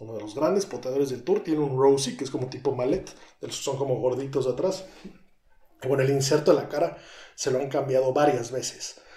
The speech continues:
Eh, se lo ha desgastado y en el mismo punto. Ver una foto del pot de Snedeker es espectacular porque habla de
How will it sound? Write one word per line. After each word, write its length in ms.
Eh, 420
se 160
lo 80
ha 60
desgastado 760
y 80
en 80
el 140
mismo 360
punto. 380
Ver 100
una 160
foto 360
del 180
pot 240
de 80
Snedeker 400
es 100
espectacular 680
porque 300
habla 280
de 400